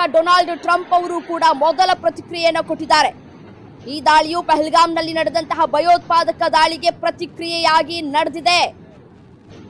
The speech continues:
ಭಾರತದ ರಕ್ಷಣಾ ಸಚಿವಾಲಯವು ಪಾಕಿಸ್ತಾನದ ಒಂಬತ್ತು ಸ್ಥಳಗಳನ್ನ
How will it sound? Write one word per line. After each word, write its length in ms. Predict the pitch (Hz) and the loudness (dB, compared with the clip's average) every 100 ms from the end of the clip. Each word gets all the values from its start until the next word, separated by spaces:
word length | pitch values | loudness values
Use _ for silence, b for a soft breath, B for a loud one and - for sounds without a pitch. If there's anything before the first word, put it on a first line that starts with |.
| - | -6
ಭಾರತದ 420 | 269 349 359 349 339 | 0 0 0 -4 -2
ರಕ್ಷಣಾ 400 | 330 320 370 349 | -2 -4 -8 -6
ಸಚಿವಾಲಯವು 720 | 330 320 330 339 339 349 392 | -6 -8 -2 0 0 -4 -6
ಪಾಕಿಸ್ತಾನದ 680 | 392 349 - 359 - 339 330 | -2 -2 -2 -6 -4 -4 -2
ಒಂಬತ್ತು 760 | 311 294 403 453 480 - 453 | 0 0 0 0 -2 -2 -10
ಸ್ಥಳಗಳನ್ನ 560 | 453 - 381 370 370 349 | -6 0 2 2 0 -2